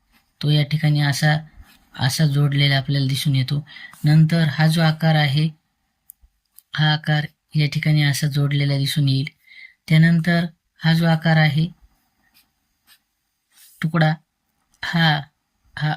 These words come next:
अशा पद्धतीनं एकत्र केलेले आहेत. हे आकाराचे जे तुकडे आहेत एकत्र करून ही आकृती आपल्याला दिसून येईल. प्रश्न क्रमांक, अ, चौवेचाळीस, चौवेचाळीस मध्ये आपण, अ, निरीक्षण केल्यानंतर हे जे आपल्याला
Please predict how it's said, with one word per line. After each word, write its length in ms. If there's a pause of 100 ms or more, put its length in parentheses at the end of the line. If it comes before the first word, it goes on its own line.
अशा 240
पद्धतीनं 580 (380)
एकत्र 400
केलेले 440
आहेत. 120
हे 140
आकाराचे 540
जे 140
तुकडे 300
आहेत 160 (360)
एकत्र 360
करून 300
ही 120
आकृती 340
आपल्याला 300
दिसून 340
येईल. 100 (680)
प्रश्न 320
क्रमांक, 460
अ, 340 (140)
चौवेचाळीस, 760 (1160)
चौवेचाळीस 640
मध्ये 320 (460)
आपण, 380
अ, 440
निरीक्षण 580
केल्यानंतर 640
हे 160
जे 200 (460)
आपल्याला 600